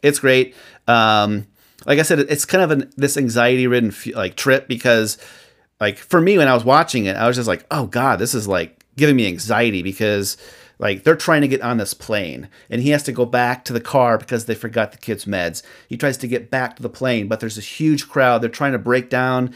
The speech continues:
get past the military because he's try-, everyone's trying to get on these planes, but the military is only taking the ones that are selected. But then the kid is rejected,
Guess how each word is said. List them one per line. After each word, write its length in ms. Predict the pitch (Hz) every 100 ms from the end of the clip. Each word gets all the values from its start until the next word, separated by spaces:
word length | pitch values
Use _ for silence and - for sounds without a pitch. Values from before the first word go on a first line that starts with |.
| -
get 140 | - 135
past 260 | 135 131 -
the 60 |
military 840 | 120 127 123 131 123 123 120 120 - - -
because 360 | 120 - 117 113
he's 100 | 120
try-, 200 | - - _ _ -
everyone's 360 | 160 180 151
trying 160 | - 135
to 60 | 131
get 120 | 123
on 120 | 113
these 100 | 131
planes, 500 | - 147 139 135 135
but 140 | 113
the 60 | 107
military 440 | 113 117 117 110
is 80 | 101
only 220 | - 117 113
taking 260 | 107 107
the 60 | 101
ones 140 | 98
that 100 | 95 90
are 40 |
selected. 720 | - 104 127 - 123 123 120 - - -
But 100 | 120
then 100 | 117
the 80 | 95
kid 300 | - 165 143
is 160 | 139
rejected, 720 | 123 120 123 120 113 110 107